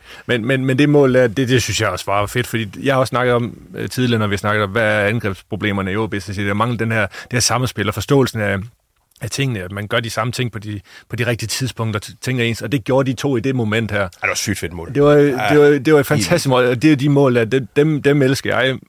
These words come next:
Speaker 1: også meget mere end, end de der langskud, hvor den bliver sparket op i hjørnet, øh, fordi der er flere, flere faktorer, der spiller ind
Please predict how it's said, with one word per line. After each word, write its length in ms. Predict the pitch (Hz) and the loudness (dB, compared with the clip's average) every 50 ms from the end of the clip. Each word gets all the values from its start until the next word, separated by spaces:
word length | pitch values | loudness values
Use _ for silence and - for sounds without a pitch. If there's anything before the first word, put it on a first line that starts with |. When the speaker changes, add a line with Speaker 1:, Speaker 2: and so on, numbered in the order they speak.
| _ - - | _ -12 -2
Speaker 1:
også 240 | - 135 131 - 120 | -2 -2 0 0 0
meget 180 | 117 120 117 | 0 0 0
mere 220 | 113 113 113 104 101 | -2 -2 -4 -4 -4
end, 140 | 101 104 98 | -6 -8 -8
end 140 | 107 110 | -10 -10
de 100 | - 117 | -8 -4
der 120 | 101 110 107 | -4 -2 -2
langskud, 400 | 101 101 113 113 - - 104 101 | 0 -2 -4 -6 -8 -8 -6 -4
hvor 160 | 101 104 101 | -2 -2 -2
den 80 | 98 90 | -2 -4
bliver 140 | 92 92 | -6 -8
sparket 280 | 92 - 95 98 98 101 | -8 -6 -6 -6 -4 -4
op 140 | 104 104 104 | -6 -6 -6
i 40 | 104 | -6
hjørnet, 360 | 98 98 107 107 104 98 95 | -6 -4 -4 -4 -6 -6 -6
øh, 240 | 92 95 95 92 95 - - - - - - - - _ | -6 -6 -6 -8 -10 -12 -16 -18 -18 -18 -18 -20 -20 _
fordi 200 | - 98 117 120 | -8 -4 -4 -2
der 120 | - 131 127 | 0 0 0
er 200 | 127 123 127 120 | 0 0 -2 -2
flere, 280 | - - 135 131 113 - _ _ | 0 0 0 0 0 -2 _ _
flere 260 | - - - 131 139 135 | -16 -4 0 0 0 2
faktorer, 480 | - 117 107 - - 139 135 139 127 | 0 -2 -4 -2 -2 0 2 2 2
der 80 | 110 107 | 0 -2
spiller 280 | - - 113 101 101 | -4 -6 -8 -6 -2
ind 200 | 95 101 113 110 | -2 -2 -2 -4